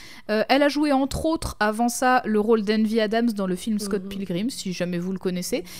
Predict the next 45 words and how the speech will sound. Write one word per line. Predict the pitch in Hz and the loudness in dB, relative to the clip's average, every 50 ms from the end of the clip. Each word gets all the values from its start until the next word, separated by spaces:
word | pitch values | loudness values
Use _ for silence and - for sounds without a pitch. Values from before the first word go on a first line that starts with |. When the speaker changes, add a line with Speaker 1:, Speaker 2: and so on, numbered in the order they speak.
| - - - | -12 -2 2
Speaker 1:
euh, | 208 214 | 6 8
mais | 254 | 10
aussi | 254 220 226 - 370 | 10 10 8 6 6
dans | 302 226 | 4 4
pas | - - 294 302 | 4 4 2 2
mal | 311 302 285 | 2 2 2
de | 247 247 | 0 0
films | - 339 349 294 | -2 -2 0 0
depuis | 226 208 - 277 269 247 | 0 0 0 0 2 2
mille | 240 226 | 2 2
neuf | 220 214 | 2 0
cent | - 247 | 0 0
quatre-vingt-dix-neuf, | 240 233 226 - 220 208 208 202 190 202 185 208 220 277 349 - - - | 0 -2 -2 -2 -4 -2 -2 -2 -2 -2 -2 0 0 0 -2 -2 0 4
et | 269 359 370 - | 4 4 4 4
elle | 240 240 254 | 2 4 4
a | 277 - - | 4 4 4
à | 247 | 0
peine | 240 - 311 311 302 - | 4 4 2 2 2 0
un | 277 302 330 311 | 2 2 2 4
an | 330 339 320 277 | 2 0 0 2
de | 240 262 | 0 -2
plus | 254 - - 349 339 - | 0 2 2 2 2 4
que | - 320 | 0 0
moi. | 294 285 311 359 359 359 - - | 0 2 6 8 6 6 8 6
Allez, | 285 294 320 381 381 | 4 6 6 6 4
salut ! | - - - 392 403 381 349 - | 4 6 6 10 12 12 12 12
<laughs> | - - 539 - - - - 427 415 - 466 - - - 403 311 285 - - - - - 262 277 | 10 2 -2 -2 -2 4 4 4 6 8 4 4 6 2 2 2 2 2 0 -10 -8 -6 -4 -2
Speaker 2:
Ah, | 294 311 320 330 330 302 | -2 0 0 0 2 2
Speaker 1:
À | 294 | 4
Speaker 2:
ma | 269 240 233 | 8 8 8
Speaker 1:
côté | 226 381 - | 8 8 8
Speaker 2:
crise | - 381 - | 8 8 8
Speaker 1:
de | 277 285 | 6 4
ça | 269 370 | 4 6
Speaker 2:
existentielle | 359 349 330 320 302 - - 415 392 | 6 6 6 2 0 0 0 0 0
se | 370 - 285 | 0 -4 -6
porte | 285 - 349 - - - 247 | -6 -4 -6 -6 -4 -4 -4
bien. | 247 262 269 269 262 277 285 285 285 - - | -4 -2 -2 0 0 0 0 0 -2 -4 0
Speaker 1:
<laughs> | 262 285 294 277 269 - - 294 - - 466 339 - - - 427 - - - - - - - 294 - - | 2 4 4 6 4 4 4 4 8 10 8 8 8 6 0 -2 -2 -2 -6 -8 -10 -8 -10 -8 0 2
À | 262 302 | 2 4
côté | - 349 330 - 339 330 | 4 4 2 2 0 -2
de | - | -2
ça, | - 359 330 311 | 2 2 2 4
donc, | 233 269 277 - | 4 4 6 8
euh, | 262 247 240 247 214 240 226 | 8 8 8 8 6 4 2